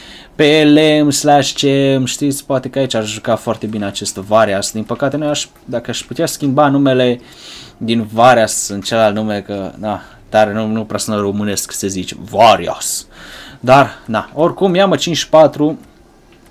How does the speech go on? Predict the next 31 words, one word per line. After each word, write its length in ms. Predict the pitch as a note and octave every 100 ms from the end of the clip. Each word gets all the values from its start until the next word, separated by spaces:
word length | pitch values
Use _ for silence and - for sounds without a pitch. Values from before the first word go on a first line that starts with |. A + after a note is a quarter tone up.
| -
cât 140 | - C#3
de 120 | C#3
cât, 220 | C3+ C#3+
uh, 340 | C3+ B2+ A#2+ A#2
joacă 300 | A#2+ A#2+ A#2+
bine. 440 | A2+ A#2+ C3 C3 - - -
O 100 | -
să 120 | A#2+ C3+
facem 320 | C#3 C3+ C3+
niște 260 | B2 -
schimbări 600 | A2+ - A#2+ A#2 A#2+ A#2
chiar 200 | G#2+ A#2+
acum. 340 | A#2 G#2+ C3 B2+
Uh, 1040 | B2 B2 - _ _ _ _ G#2+ G#2+ G#2+
pe 80 | G2+
ăsta 180 | A#2+ -
îl 60 | G#2+
scoatem, 720 | - - B2 A#2+ A#2+ A#2 A2+ - - -
chiar 200 | - B2+
că 140 | A2+ A2+
Matei 300 | A2 G#2+ A#2
foarte 400 | - B2 A2+ G#2+
bine 180 | G2
s-a 200 | G2+ -
ținut, 280 | G2 G#2 G2+
dar 100 | G2+
îl 60 | F#2+
punem 240 | B2 A#2
pe 180 | G#2 G2 F#2+
Varias 460 | G#2 B2 B2 A#2+ -
aici. 340 | A#2 A#2 -